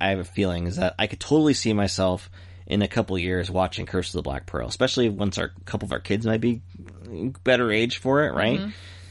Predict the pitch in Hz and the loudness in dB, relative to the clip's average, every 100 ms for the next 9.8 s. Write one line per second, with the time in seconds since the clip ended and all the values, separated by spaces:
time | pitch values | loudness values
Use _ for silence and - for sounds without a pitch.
0 | - - - 127 127 123 151 151 113 113 | -18 -8 0 4 6 6 8 8 6 2
1 | 110 113 110 95 98 101 98 95 85 87 | 2 4 4 4 4 4 4 2 0 0
2 | 95 98 87 87 - - - 95 98 98 | 2 2 2 0 -4 -6 -2 0 0 2
3 | 107 110 110 - 90 101 98 92 101 98 | 4 4 2 -6 -2 0 2 0 0 0
4 | 92 92 95 71 90 - 95 - - - | 0 0 0 0 -2 0 0 -2 -6 -16
5 | - - 185 196 143 135 107 127 120 110 | -4 2 4 4 6 6 6 4 4 2
6 | 110 107 98 101 87 - 95 120 160 151 | 4 2 2 2 0 -4 0 2 4 4
7 | 120 113 113 - 101 - 107 107 - - | 4 4 4 4 2 2 4 4 0 -8
8 | - - - 113 117 123 135 120 95 101 | -18 -18 -2 4 6 8 6 6 2 -4
9 | - 175 113 120 92 67 57 | -2 -2 0 -2 -2 -6 -8